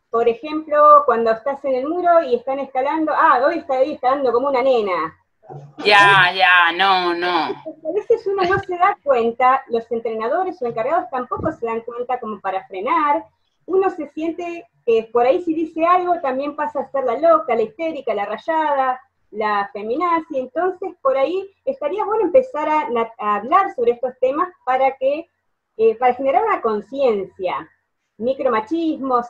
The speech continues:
Speaker 1: el mansplaining también, que es bastante tedioso, tener un chico o el novio diciéndole exactamente qué tiene que hacer porque, pobrecita,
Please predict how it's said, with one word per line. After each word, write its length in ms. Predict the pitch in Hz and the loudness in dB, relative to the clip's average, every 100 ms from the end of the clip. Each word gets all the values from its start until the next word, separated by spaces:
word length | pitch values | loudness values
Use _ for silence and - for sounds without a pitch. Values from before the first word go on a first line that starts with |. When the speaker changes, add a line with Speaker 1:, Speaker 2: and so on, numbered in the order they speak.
| - | -6
Speaker 1:
el 180 | 233 214 | -4 0
mansplaining 880 | 254 302 - - 359 320 233 208 190 | 0 -2 -6 2 2 2 0 -4 -6
también, 640 | 196 196 277 285 240 233 | -8 -6 -4 0 0 -2
que 120 | 208 | -8
es 60 | 208 | -10
bastante 580 | 208 - 233 233 214 190 | -10 -8 -6 -4 -8 -6
tedioso, 760 | 180 196 302 196 - 226 233 | -6 -2 2 2 0 -4 -6
tener 320 | 220 202 220 233 | -6 -8 -4 -4
un 400 | 208 196 190 180 | -6 -10 -12 -12
chico 520 | 262 262 269 269 262 - | -14 -2 2 2 2 -2
o 100 | 196 | -4
el 180 | 190 | -2
novio 300 | 220 262 262 | -2 0 2
diciéndole 560 | 240 214 - 247 233 233 | 0 -2 -6 -4 0 0
exactamente 680 | 233 294 - 247 262 262 226 | 0 -2 -6 -4 -4 -4 -4
qué 100 | 254 | -4
tiene 260 | 254 240 220 | -2 -4 -4
que 60 | |
hacer 240 | 208 262 247 | -8 -8 -8
porque, 380 | 214 196 185 - | -8 -6 -8 -8
pobrecita, 680 | 214 202 - 240 226 175 | -8 -8 -10 -12 -8 -8